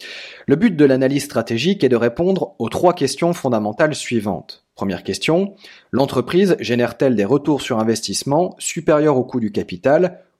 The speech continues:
ou y a-t-il de bonnes raisons de croire que cela sera effectivement le cas à l'avenir ? Deuxième question,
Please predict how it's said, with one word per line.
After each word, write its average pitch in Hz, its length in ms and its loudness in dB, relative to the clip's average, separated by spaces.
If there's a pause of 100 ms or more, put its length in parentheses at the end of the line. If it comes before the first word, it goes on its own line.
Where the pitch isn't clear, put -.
(120)
ou 185 160 4
y 143 120 6
a-t-il 143 260 2
de 131 100 6
bonnes 117 160 2
raisons 110 280 0
de 110 100 4
croire 156 360 2
que 113 100 -4
cela 135 260 2
sera 139 380 0
effectivement 120 560 -2
le 98 100 0
cas 165 340 0
à 127 100 2
l'avenir ? 101 440 -2 (500)
Deuxième 101 380 -2
question, 170 520 -2